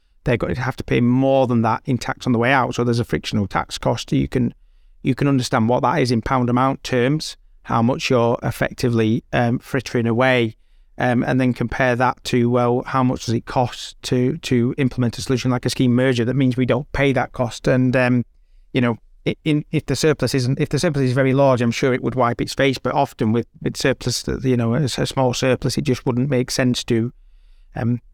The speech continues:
it doesn't seem to me that it's an, it's, um, it's possible to make a scheme merger a, a simple process.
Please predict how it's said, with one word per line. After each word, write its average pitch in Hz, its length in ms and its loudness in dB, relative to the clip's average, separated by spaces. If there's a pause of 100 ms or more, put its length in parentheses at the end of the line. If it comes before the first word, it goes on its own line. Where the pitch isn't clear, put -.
(120)
it 156 100 0
doesn't 160 160 2
seem 147 200 2
to 139 100 0
me 143 160 4
that 120 160 0
it's 143 280 -2
an, 127 280 -2
it's, - 340 -2
um, 120 400 0 (460)
it's - 160 -2
possible 135 400 -2
to - 100 -4
make 127 380 0
a 110 80 -2
scheme 120 280 0
merger 120 460 2
a, - 140 -2
a - 20 2
simple 123 340 -2
process. 139 520 -2